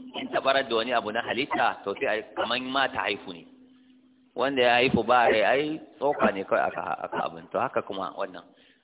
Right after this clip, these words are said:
tsoka ne da kashi wancan. Wannan ko da akwai kashin ko a babu, in dai an yi bari an ɓarar da wani abu na alaman halitta, akwai khilqa a cikin halitta, ba wai sai ya kai wata hudu ba. Don ya kai wata hudu, kai an busa masa rai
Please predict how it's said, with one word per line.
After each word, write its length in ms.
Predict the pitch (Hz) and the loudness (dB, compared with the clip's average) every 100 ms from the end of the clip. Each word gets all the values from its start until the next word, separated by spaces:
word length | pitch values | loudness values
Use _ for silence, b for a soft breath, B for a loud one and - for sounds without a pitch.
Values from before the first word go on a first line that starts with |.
| - | -4
tsoka 280 | 123 - - | -2 0 0
ne 120 | 104 | 0
da 100 | 98 | -2
kashi 280 | 78 - 90 | -2 -6 -6
wancan. 320 | 90 90 - - - | -6 -8 -16 -12 -4
Wannan 240 | 135 143 | 0 -2
ko 180 | - 156 | 0 0
da 160 | 139 92 | 4 2
akwai 240 | 98 - 117 | 2 -2 -6
kashin 440 | - - - 101 - | -6 -8 -8 -14 -8
ko 100 | 123 | -4
a 120 | - | 0
babu, 340 | 101 123 113 92 - - _ _ _ _ | 2 4 2 -2 -18 -20 _ _ _ _
in 140 | 131 120 | -10 -2
dai 160 | 131 - 143 | -2 0 -2
an 140 | 135 | -4
yi 100 | 147 | -6
bari 400 | - 117 113 120 - | 0 0 0 -4 -2
an 220 | - 131 | -2 -2
ɓarar 420 | 123 127 139 117 | -2 0 0 -2
da 80 | 98 | -4
wani 240 | 107 120 135 | -2 -2 0
abu 220 | 113 104 | -2 -2
na 100 | 113 | -4
alaman 460 | 101 101 107 107 92 | -2 0 0 0 -4
halitta, 440 | 95 101 107 - - - _ _ - | -6 -6 -8 -6 -8 -10 _ _ -10
akwai 280 | - 120 120 - | -4 0 0 2
khilqa 320 | 165 156 - - | 0 2 2 2
a 100 | 95 | -2
cikin 240 | - - 107 | -6 -10 -2
halitta, 380 | 107 107 107 92 | 0 0 2 4
ba 100 | 95 | 6
wai 120 | 110 | 4
sai 100 | - | 4
ya 120 | 117 | 2
kai 140 | 120 120 | 2 0
wata 200 | 123 113 98 | 0 2 -2
hudu 220 | 92 92 | -2 -6
ba. 140 | 92 - B B - | -6 -8 B B -4
Don 100 | 139 | 0
ya 100 | 151 | 2
kai 100 | 147 | 2
wata 160 | 143 131 | 4 2
hudu, 180 | 123 | 2
kai 200 | 127 120 117 | 2 2 2
an 100 | 123 | -2
busa 200 | 135 123 | -4 -2
masa 200 | 110 - | -2 -2
rai 160 | 104 | -4